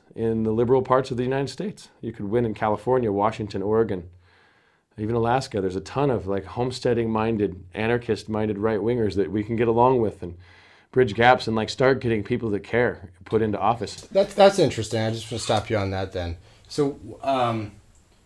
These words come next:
Speaker 2: you know, I, permaculture, for obvious reasons, is associated with liberals and the left. What are some,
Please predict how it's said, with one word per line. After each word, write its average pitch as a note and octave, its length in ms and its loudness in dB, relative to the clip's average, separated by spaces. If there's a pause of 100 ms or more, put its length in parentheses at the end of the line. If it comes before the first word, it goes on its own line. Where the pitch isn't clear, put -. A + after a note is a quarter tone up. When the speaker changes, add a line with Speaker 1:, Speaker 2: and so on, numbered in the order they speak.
Speaker 2:
you G3+ 80 -4
know, G#2 260 -2
I, C3 120 -2
permaculture, C3+ 880 -2
for G#2+ 500 0
obvious G2+ 480 0
reasons, A2 540 2
is - 340 -6
associated F#2 1000 0
with F2 380 -4 (580)
liberals G2+ 460 2
and F#2+ 80 0
the F#2 80 2
left. G2 540 0 (840)
What C#3+ 300 8
are F#3 140 8
some, C#3 540 -2